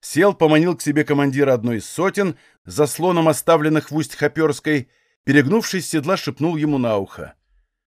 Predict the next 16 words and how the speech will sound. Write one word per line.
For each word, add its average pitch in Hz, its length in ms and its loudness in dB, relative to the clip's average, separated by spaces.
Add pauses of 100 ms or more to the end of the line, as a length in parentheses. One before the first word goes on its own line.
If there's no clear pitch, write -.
(180)
«Коммунистов 147 720 2
охраняй 151 480 2
дюжей, 143 420 -2
чем 156 240 -2
пороховой 147 500 0
погреб. 117 540 -4 (440)
Завтра 160 460 4
с 151 120 -6
утра 165 240 2
гони 160 300 2
их - 120 -8
в 135 40 -4
Вешенскую 147 600 -2
под 135 220 -2
надёжным 147 500 0
конвоем. 127 640 -2